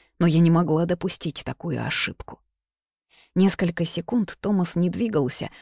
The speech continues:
а потом прижался к подголовнику, разочарованно выдохнул и медленно оторвал руки от моих ног,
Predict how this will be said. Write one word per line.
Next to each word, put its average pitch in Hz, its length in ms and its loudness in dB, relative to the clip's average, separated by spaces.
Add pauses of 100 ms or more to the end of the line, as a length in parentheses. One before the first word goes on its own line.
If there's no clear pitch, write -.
(120)
а - 80 -2
потом 240 280 4
прижался 208 560 2
к - 120 -10
подголовнику, 139 800 0 (220)
разочарованно 208 800 4
выдохнул 196 640 -2 (180)
и 196 100 4
медленно 202 520 4
оторвал 175 460 2
руки 185 260 0
от 175 140 -2
моих 170 320 2
ног, 151 320 -2